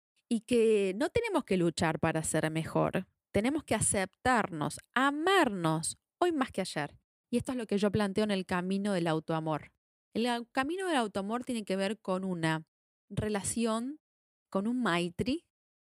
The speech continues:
eh, como dice Virginia Gawel, esta palabra maitri que viene de, de los budistas, que es cultivar para nosotros mismos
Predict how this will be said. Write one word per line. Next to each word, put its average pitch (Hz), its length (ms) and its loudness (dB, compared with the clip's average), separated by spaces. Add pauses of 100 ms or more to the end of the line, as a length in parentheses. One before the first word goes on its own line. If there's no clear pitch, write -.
eh, 185 400 0
como 165 240 -4
dice 170 380 -2
Virginia 170 480 -4
Gawel, 196 600 0 (420)
esta 165 300 -8
palabra 165 340 0
maitri 170 340 -2
que 151 120 -6
viene 165 320 -4
de, 147 460 -4 (720)
de 190 140 0
los 175 120 0
budistas, 220 640 0
que 220 220 0
es - 160 -4 (600)
cultivar 226 880 2
para 175 240 2
nosotros 247 540 0
mismos 220 640 -2